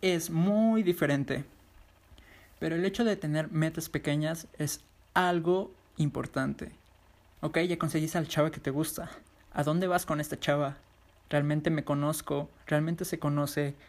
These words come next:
¿Sigo siendo el mismo? ¿Sigo queriendo las mismas cosas? ¿Qué metas tengo yo? ¿Qué metas tiene la otra persona? Entonces, conoce tus metas y renuévalas constantemente. Hablemos ahora de la fidelidad. ¿Qué pasa si me siento obligado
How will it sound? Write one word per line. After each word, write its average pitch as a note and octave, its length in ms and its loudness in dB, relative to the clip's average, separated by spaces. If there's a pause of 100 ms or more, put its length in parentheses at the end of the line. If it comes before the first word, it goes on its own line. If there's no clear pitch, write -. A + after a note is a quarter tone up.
(180)
¿Sigo F3 280 2
siendo G#3+ 260 4
el F3 60 4
mismo? D#3 600 2
¿Sigo A3+ 300 -4
queriendo F#3+ 300 0
las F#3 160 -4
mismas D3+ 320 -2
cosas? D3 500 -4 (300)
¿Qué D#3+ 80 -2
metas G#3 320 -4
tengo F#3+ 220 -2
yo? D#3+ 360 -2 (220)
¿Qué F3 100 -2
metas A3 300 -2
tiene G#3 200 0
la G#3 100 2
otra G#3+ 160 0
persona? D3 540 -6 (460)
Entonces, E3 380 -4
conoce G#3+ 320 -4
tus - 200 -6
metas F3 380 -2
y D3+ 60 0
renuévalas E3 580 0
constantemente. C#3 880 -6 (1200)
Hablemos G3 440 2
ahora F#3 180 2
de F3 120 0
la D3 80 -2
fidelidad. C#3 560 0 (420)
¿Qué E3 100 0
pasa G3 260 -4
si G3+ 120 -4
me D#3+ 140 -4
siento G3 340 -4
obligado D#3+ 640 -2